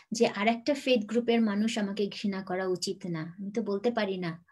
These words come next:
রোল মডেল তো আমাকে আগে হতে হবে, রোল, রোল মডেল তো মুসলিমকে আগে, আগে হতে হবে। তো আমরা মুসলিমরা আসুন আমরা নিজেদেরকে আগে শুধরাই, নিজেদের চিন্তাকে আগে শুধরাই, নিজেদের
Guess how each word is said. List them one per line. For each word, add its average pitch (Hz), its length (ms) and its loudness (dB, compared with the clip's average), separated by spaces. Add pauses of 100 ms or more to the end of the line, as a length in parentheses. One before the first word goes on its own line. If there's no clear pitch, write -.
(120)
রোল 208 300 0
মডেল 220 220 0
তো 233 100 -2
আমাকে 196 380 -2
আগে 190 220 -2
হতে 170 240 -8
হবে, 170 300 -8 (360)
রোল, 202 320 -2
রোল 202 200 0
মডেল 214 260 2
তো 233 120 -2
মুসলিমকে 247 480 0
আগে, 180 320 -2
আগে 175 200 -8
হতে 170 240 -12
হবে। 175 280 -12 (540)
তো - 80 -6
আমরা 196 320 -2
মুসলিমরা 208 520 2
আসুন 233 580 -2 (300)
আমরা 196 260 2
নিজেদেরকে 226 800 6
আগে 226 200 2
শুধরাই, 214 680 -4 (220)
নিজেদের 196 380 -2 (120)
চিন্তাকে 214 560 2
আগে 208 220 -2
শুধরাই, 208 560 -4
নিজেদের 202 400 0